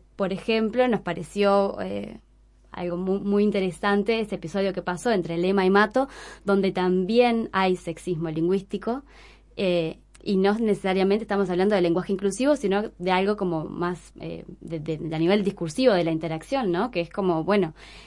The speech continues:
¿quién, quiénes hablan más? Eh, ¿qué, qué voces valen? ¿Qué voces escuchan? ¿Quiénes son interrumpidos? Eh, me parece que, que, bueno, en el caso del Lema y Mato, no sé si lo,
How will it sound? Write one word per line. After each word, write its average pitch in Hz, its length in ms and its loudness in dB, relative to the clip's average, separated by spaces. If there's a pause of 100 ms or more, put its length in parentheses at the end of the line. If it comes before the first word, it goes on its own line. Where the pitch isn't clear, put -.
(840)
¿quién, 214 760 2 (140)
quiénes 185 260 -2
hablan 165 320 0
más? 160 440 -4 (260)
Eh, 165 400 -6 (460)
¿qué, 190 320 0
qué 196 120 2
voces 190 300 0
valen? 220 480 4
¿Qué 185 100 0
voces 190 280 -2
escuchan? 196 800 -2 (560)
¿Quiénes 180 280 -2
son 175 180 -4
interrumpidos? 180 920 -4 (680)
Eh, 175 300 2 (880)
me 202 160 2
parece 202 360 2
que, 185 600 0 (120)
que, 180 160 0
bueno, 196 180 2
en 185 80 4
el 175 120 2
caso 202 260 2
del 190 200 0
Lema 196 200 2
y 190 40 2
Mato, 208 280 -2
no 180 120 -2
sé 202 120 -10
si 214 120 -6
lo, 165 140 -6